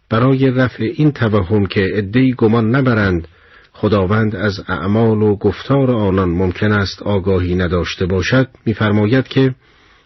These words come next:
تمامی آنچه که در ظرف شب و روز قرار می‌گیرد مملوک خداوند است و هر مالکی نسبت به اعمال مملوک خود کمال اطلاع را داشته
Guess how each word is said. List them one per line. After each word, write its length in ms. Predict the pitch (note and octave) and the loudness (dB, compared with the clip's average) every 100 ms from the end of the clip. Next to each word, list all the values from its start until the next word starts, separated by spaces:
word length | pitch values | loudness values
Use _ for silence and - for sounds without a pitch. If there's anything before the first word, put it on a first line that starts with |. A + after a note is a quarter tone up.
| _ | _
تمامی 500 | - A#2+ A#2+ C3 C#3+ | 0 2 4 4 4
آنچه 360 | C3+ C3 - A2+ | 2 0 0 -2
که 300 | - G#2+ G2 _ _ _ _ _ | 2 0 0 _ _ _ _ _
در 200 | A2 F#2+ | -2 -2
ظرف 440 | E2+ A#2 C3+ - | 0 0 0 -2
شب 300 | C3+ - B2 | -2 0 2
و 80 | A2+ | 2
روز 280 | G2+ F#2+ E2+ | 2 0 -4
قرار 420 | - F#2+ F#2+ E2 | -2 0 2 0
می‌گیرد 580 | E2+ F#2 G#2 B2 C3 - _ _ _ _ - | 0 0 0 0 0 -4 _ _ _ _ -2
مملوک 560 | G#2+ F#2 G2 A2+ - G2 | 0 2 0 0 -2 -4
خداوند 640 | - F#2+ E2 F2 C3 D#2+ | -2 0 0 2 0 0
است 320 | C#2+ - - _ _ _ _ _ _ _ _ _ _ _ _ _ _ _ | -4 -10 -14 _ _ _ _ _ _ _ _ _ _ _ _ _ _ _
و 80 | G#2+ | -4
هر 180 | F2 G2+ | 0 0
مالکی 680 | F#2+ F#2+ G2 C3 - G#2+ F#2+ - _ _ _ - | 0 0 0 0 0 -2 -2 -12 _ _ _ -6
نسبت 400 | G2+ - C3+ - | -6 -2 -4 -2
به 200 | A#2 G#2 | -4 -4
اعمال 540 | F2 F#2+ C3 D3+ C3 | -4 -2 2 2 2
مملوک 560 | A#2 G#2+ F2+ F2+ D#2+ E2+ | 2 2 0 -2 -4 -6
خود 300 | - C3 C3 - - | -2 -2 -2 -6 -8
کمال 420 | G2+ F#2 A2 G2+ | -2 0 2 0
اطلاع 640 | E2 E2 - F#2 B2+ A#2 | -2 -6 -6 0 0 0
را 140 | A#2 A2 | 0 2
داشته 540 | G#2+ G2+ - B2+ C#3+ | 0 0 -2 0 0